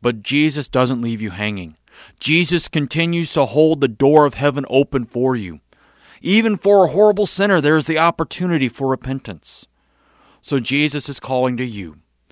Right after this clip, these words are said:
Softly and tenderly, Jesus is calling, "O sinner, come home.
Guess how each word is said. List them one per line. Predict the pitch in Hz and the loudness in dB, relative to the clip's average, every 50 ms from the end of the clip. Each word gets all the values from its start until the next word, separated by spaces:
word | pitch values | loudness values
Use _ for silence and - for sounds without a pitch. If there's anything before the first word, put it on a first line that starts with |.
| - - - - _ | -20 -20 -20 -20 _
Softly | - - - 139 143 160 156 143 - - 143 156 151 151 | -6 -2 2 6 6 6 6 4 0 -4 -2 0 0 0
and | 147 147 | 0 -2
tenderly, | - - 160 175 170 165 143 135 123 | -2 -2 -2 0 0 2 2 0 0
Jesus | 98 - - 123 131 135 113 127 - - | -2 -4 -4 -2 -2 -2 -4 -6 -8 -8
is | 120 - | -8 -10
calling, | - - - 120 127 123 123 127 120 113 101 - _ - - - - | -10 -6 -2 -2 0 2 2 0 0 -2 -4 -10 _ -20 -20 -18 -4
"O | - 135 143 | -2 -2 -2
sinner, | 131 - - - 160 156 143 123 101 82 78 _ _ _ _ _ _ _ _ _ - | -2 -2 -4 -2 0 0 0 0 -2 -6 -8 _ _ _ _ _ _ _ _ _ -8
come | 131 127 123 117 | -6 -4 -4 -2
home. | 110 139 143 143 127 101 80 73 | 0 0 0 0 0 -2 -8 -14